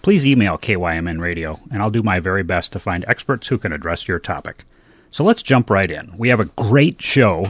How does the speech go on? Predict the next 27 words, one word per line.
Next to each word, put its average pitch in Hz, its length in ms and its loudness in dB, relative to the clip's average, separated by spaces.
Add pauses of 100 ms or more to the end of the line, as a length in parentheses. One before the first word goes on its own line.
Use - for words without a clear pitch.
for - 160 -2
you 90 200 -2
today. 160 380 -4 (760)
We 127 100 2
have 107 140 0
two 202 120 8
guests 139 260 4
joining 92 360 -2
us. - 260 -4 (360)
Both 127 280 6
of 123 120 0
them 120 220 4
are 87 160 2
former 110 460 2
submarine 104 560 2
officers. - 640 -8 (340)
That 110 140 4
means 131 180 8
they 127 100 4
served 123 320 2
aboard 107 460 2
modern-day 110 840 2
U 120 260 4
S 117 180 0
Navy 98 480 0
nuclear-powered 101 920 2
submarines. 82 680 -4